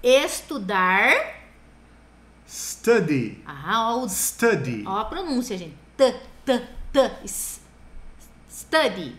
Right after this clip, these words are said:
Speaker 2: Yes.
Speaker 1: Study.
Speaker 2: People, está dando tempo de vocês repetirem hoje? Yes, o te-, o tempo está ok?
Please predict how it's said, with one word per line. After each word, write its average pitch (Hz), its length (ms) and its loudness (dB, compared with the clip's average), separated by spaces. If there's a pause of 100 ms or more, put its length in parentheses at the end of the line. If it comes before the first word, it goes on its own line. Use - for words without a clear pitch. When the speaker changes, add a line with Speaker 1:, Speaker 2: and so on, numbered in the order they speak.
(480)
Speaker 2:
Yes. - 80 -16 (280)
Speaker 1:
Study. 196 480 2 (440)
Speaker 2:
People, 220 280 6
está 247 240 6
dando 233 240 4
tempo 202 260 2
de 180 80 0
vocês 165 300 -2
repetirem 202 640 2
hoje? 269 420 2 (240)
Yes, 196 320 2
o 240 160 -4
te-, 185 160 -2
o 165 80 0
tempo 180 260 0
está 160 180 -4
ok? 196 460 2